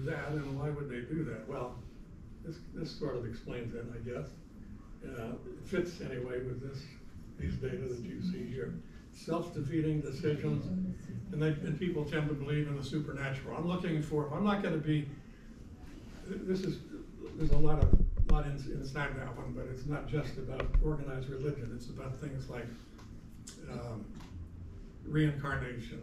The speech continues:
and astrology and, and all of the supernatural things, ghosts, witches, um, the whole nine yard. Um, people thinking, well, and even among the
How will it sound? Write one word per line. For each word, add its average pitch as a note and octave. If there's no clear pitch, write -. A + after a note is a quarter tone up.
and -
astrology A2+
and, G#2+
and -
all D#3
of D3
the C3+
supernatural D3
things, C3
ghosts, E3
witches, E3
um, A2+
the D3
whole D3+
nine C#3
yard. A#2+
Um, C#3
people F3
thinking, D3+
well, C#3+
and D#3
even E3
among D#3
the C#3